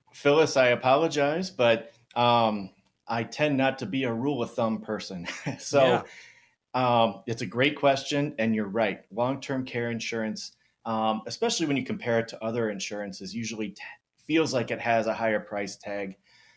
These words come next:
Speaker 1: um, and that it's gonna cost you more money. And that's not untrue. But let's think about insurance,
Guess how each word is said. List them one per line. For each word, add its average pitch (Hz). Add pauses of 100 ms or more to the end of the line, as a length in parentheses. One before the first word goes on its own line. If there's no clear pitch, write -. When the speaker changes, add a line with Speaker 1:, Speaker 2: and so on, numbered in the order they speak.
(140)
Speaker 1:
um, 104
and 110
that 110
it's 101
gonna 104
cost 101
you 101
more 98
money. 101
And 123
that's 151
not 170
untrue. 139 (380)
But 143 (460)
let's 147
think 185
about 123
insurance, 127